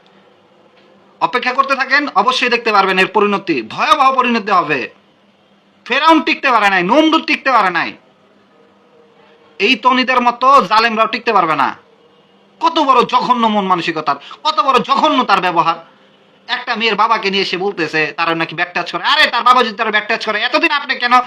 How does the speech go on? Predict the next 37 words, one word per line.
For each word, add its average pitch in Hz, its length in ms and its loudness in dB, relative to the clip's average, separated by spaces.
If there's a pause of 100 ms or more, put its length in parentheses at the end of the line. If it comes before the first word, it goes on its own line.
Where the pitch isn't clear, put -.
(180)
এই 247 140 0
লিগেশন 240 360 0
নিয়ে 233 120 -4
আপনি 220 280 -2
আইনি 220 380 -4
পদক্ষেপ 202 380 -2
নিলেন 185 240 0
না? 147 240 -4 (2500)
কেন 269 180 -4
আইনি 311 260 0
পদক্ষেপ 269 320 0
নিলেন 233 240 -2
না 190 240 -2 (760)
সেটা 233 220 -4
বলেন। 233 280 0 (240)
আপনার 226 300 -4
বিরুদ্ধে 233 220 -2
কেউ 240 160 -2
বললে 226 220 2
নাকি 208 200 -2
আপনি 202 160 -4
সাইবার 190 340 -2
বুলিং 190 240 -2
এর 180 100 -2
মামলা 170 260 0
করবেন, 127 300 -8 (300)
আপনি 165 300 -2
এটা 180 100 0
করতে 165 240 -6
পারবেন, 143 300 -4
আপনি 180 200 -2
ওটা 180 120 0
করে 175 100 0
ফেলবেন, 156 280 0 (240)
উল্টা 247 300 -2
ফালাইবেন, 196 420 0
ফালান, 330 380 0